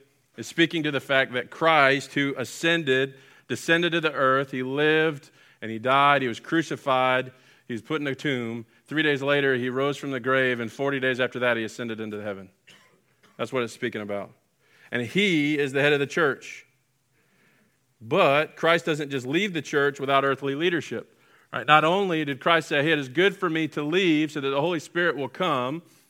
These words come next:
but Christ also provided us earthly leadership. He provided us the prophets, teachers, evangelists,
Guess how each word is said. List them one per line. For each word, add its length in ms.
but 120
Christ 240
also 300
provided 420
us 300
earthly 300
leadership. 680
He 60
provided 440
us 300
the 80
prophets, 760
teachers, 720
evangelists, 760